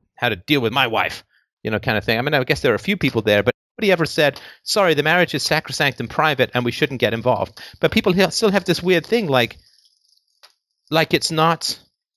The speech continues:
my business how people raise their kids. But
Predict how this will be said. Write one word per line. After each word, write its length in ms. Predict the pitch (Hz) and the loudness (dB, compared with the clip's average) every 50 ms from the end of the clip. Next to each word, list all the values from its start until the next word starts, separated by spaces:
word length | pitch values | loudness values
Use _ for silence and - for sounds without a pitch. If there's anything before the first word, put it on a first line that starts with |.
| _ _ _ _ _ _ - | _ _ _ _ _ _ -8
my 280 | 131 139 156 160 156 135 | -2 0 2 2 2 2
business 420 | - 170 175 160 - 143 127 - | 2 2 0 0 0 -4 -4 -2
how 160 | - 143 131 | -2 -2 -2
people 260 | - - 143 - 139 | 0 -2 -2 0 0
raise 240 | 131 131 131 127 - | 2 2 2 0 0
their 140 | - 127 113 | -2 -4 -2
kids. 560 | - - 208 226 170 - - - - - - _ _ _ _ _ _ _ - - _ _ _ - | 0 0 0 0 -2 -4 -6 -8 -8 -8 -14 _ _ _ _ _ _ _ -20 -20 _ _ _ 0
But 240 | 160 151 - - | 0 0 0 -6